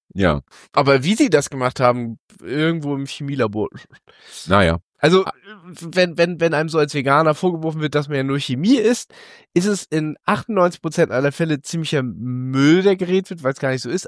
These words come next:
Speaker 2: Aber
Speaker 1: Ja.
Speaker 2: beim Käse kann ich's nicht leugnen, das ist wirklich
Speaker 1: Okay. Na gut.
Speaker 2: ähm,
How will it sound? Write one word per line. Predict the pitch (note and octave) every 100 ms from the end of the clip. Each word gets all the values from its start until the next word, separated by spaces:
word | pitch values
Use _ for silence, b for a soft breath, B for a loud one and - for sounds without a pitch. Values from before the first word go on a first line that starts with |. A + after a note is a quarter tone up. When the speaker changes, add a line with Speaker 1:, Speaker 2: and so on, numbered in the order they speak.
| -
Speaker 2:
Aber | C3+
Speaker 1:
Ja. | F#2
Speaker 2:
beim | B2+
Käse | - G3 B3 A#3 A3
kann | - A3 A3+
ich's | G3 -
nicht | G3 E3+
leugnen, | D#3 C#3+ - G#2
das | A2 B2+
ist | A#2+
wirklich | A#2 - G3
Speaker 1:
Okay. | C#2+ - b b
Na | F2+ F2+
gut. | E2+
Speaker 2:
ähm, | C3+ B2 A#2 A#2 A#2